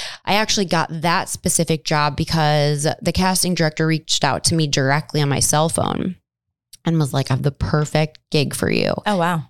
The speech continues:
Speaker 1: Yeah. And I was, she's like, "Wear a pencil skirt." I was like, "Oh my God, I'm in a pencil skirt." And she was like, "No way. Well, here's the address." I was like, "Oh my God, I'm down the street."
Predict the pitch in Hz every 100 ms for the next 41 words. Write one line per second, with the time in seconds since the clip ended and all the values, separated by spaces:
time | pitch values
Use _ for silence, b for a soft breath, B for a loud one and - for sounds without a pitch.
0 | _ 156 160 147 151 151 156 - 156 156
1 | 160 156 - 156 151 151 - 170 170 -
2 | 143 - 135 139 143 - 139 131 135 151
3 | - - - 104 - - b b b b
4 | b - 165 190 175 165 170 165 165 151
5 | 151 139 156 160 165 147 147 139 85 -
6 | 214 214 214 214 208 202 180 202 190 196
7 | 214 - 254 254 285 262 - -